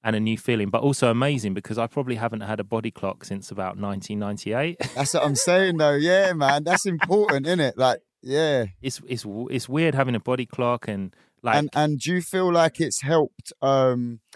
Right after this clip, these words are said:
Speaker 2: I don't know if you even noticed this when you're, when everything's sort of hundred miles an hour and you're doing so many things, but, uh, have you noticed that it's sort of, uh, I don't know, maybe your mental health is a little bit clearer now kind of thing, or you've had time to reflect on things a bit more,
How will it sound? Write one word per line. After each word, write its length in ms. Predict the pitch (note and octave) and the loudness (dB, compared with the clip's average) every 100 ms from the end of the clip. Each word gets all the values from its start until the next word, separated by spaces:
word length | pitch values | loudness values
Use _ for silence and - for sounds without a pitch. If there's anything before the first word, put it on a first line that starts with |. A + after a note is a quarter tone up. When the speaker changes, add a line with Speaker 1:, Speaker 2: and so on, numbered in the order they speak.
| _ _ | _ _
Speaker 2:
I 120 | - F3+ | -2 2
don't 140 | G#3 | 4
know 120 | F3+ | 4
if 220 | D#3 C#3 | 2 0
you 100 | C#3 | 0
even 320 | C#3 A2 G#2+ A2 | 0 0 -2 4
noticed 460 | D#3 C#3+ B2 - | 4 4 0 -2
this 300 | A2+ A2 - | -4 -2 -4
when 220 | A#2 A2 A2 | -4 -2 0
you're, 280 | A2 A2 - | 2 0 0
when 160 | A#2 A2+ | 0 0
everything's 400 | A2 - A2 - | 0 -2 -4 -4
sort 160 | A2+ | -4
of 40 | G#2 | 0
hundred 240 | A2 G2+ | 0 0
miles 220 | G#2+ G#2 | -2 -2
an 60 | A2 | -2
hour 140 | A2 | -4
and 100 | G2+ | -2
you're 60 | G2+ | -4
doing 200 | G2+ G#2 | -2 -4
so 140 | - G#2 | -2 -4
many 200 | G2+ G2 | -2 -2
things, 380 | D3+ C3+ A#2 - - - - | 0 2 0 -6 -20 -14 0
but, 240 | B2+ A#2+ - | 2 2 -2
uh, 60 | - - - | -12 -8 -2
have 220 | B2 A2+ | 0 2
you 100 | C3 | 2
noticed 440 | C#3 D3 B2+ - | 4 4 4 2
that 120 | C3+ G#2 | 0 0
it's 200 | A#2+ - | -2 -4
sort 420 | C#3 B2 F#2+ A2 | -2 -2 -2 -2
of, 60 | |
uh, 320 | A2+ A2 G#2 G2+ - | 0 2 2 -2 -4
I 80 | |
don't 140 | A2 A2 | -4 0
know, 180 | A#2+ A2 | 0 2
maybe 360 | A2 G#2+ G2+ | 0 -2 -4
your 220 | G#2 G2+ | -4 -2
mental 380 | G#2+ A2 A2 G#2 | -2 -2 -4 -6
health 300 | G2 C#3+ C#3+ | 0 2 2
is 120 | C3+ B2 | -2 -2
a 40 | |
little 160 | B2 G#2 | -2 0
bit 200 | A#2 - _ _ | -2 -4 _ _
clearer 680 | - C3+ C#3 D3 D3 D3 D3 | -6 0 2 2 2 2 2
now 460 | D3 D3+ D3 D3 D3 | 2 2 2 0 -2
kind 160 | D3+ C#3+ | -4 -4
of 100 | C#3 | -2
thing, 260 | D3+ D3+ C#3 | -2 0 0
or 220 | A#2+ A#2 | 0 0
you've 80 | A2+ | 0
had 140 | B2 | 0
time 180 | - B2+ | 0 -2
to 140 | A2+ | -2
reflect 400 | A2+ - D3 - | -6 0 -2 0
on 160 | C#3+ C3 | -2 0
things 240 | C3+ C3 | 0 0
a 60 | C3 | -2
bit 180 | C3 - | -2 0
more, 300 | C3+ C3+ | 0 0